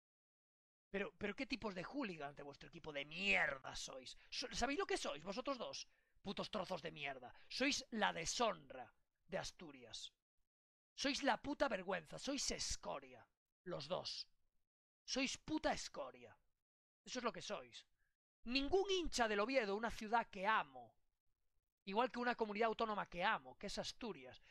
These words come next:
que son mis hermanos asturianos, están seguramente avergonzados de vuestros dos comentarios de mierda.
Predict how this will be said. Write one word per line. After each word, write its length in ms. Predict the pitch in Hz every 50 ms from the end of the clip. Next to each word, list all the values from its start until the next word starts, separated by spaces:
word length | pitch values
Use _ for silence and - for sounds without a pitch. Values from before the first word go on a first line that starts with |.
| - -
que 100 | - 190
son 240 | 180 - 233 240 240
mis 200 | 233 208 - -
hermanos 680 | 170 147 165 202 226 190 151 131 123 117 - - - - _ _ _ _ _ _ _ _ _ _ _ _
asturianos, 800 | 156 - - - 175 175 220 226 180 143 - 120 113 - - - - _ _ _ _ _ _ _ _ _ _ _ _ _ _ _ _ _ _ _ _ _ _ _ _
están 500 | - 220 - - - - - 302 294 285
seguramente 600 | - - - 240 226 262 262 247 254 262 254 - 269
avergonzados 1080 | 254 240 208 202 175 160 151 147 143 - - - 175 151 135 120 117 110 - - - - - -
de 100 | - 202
vuestros 300 | 190 202 190 - 214 190
dos 160 | - 240 -
comentarios 480 | - 254 240 233 - 240 240 247 247 208
de 120 | 220 175
mierda. 600 | 165 165 175 185 170 151 131 120 - - - -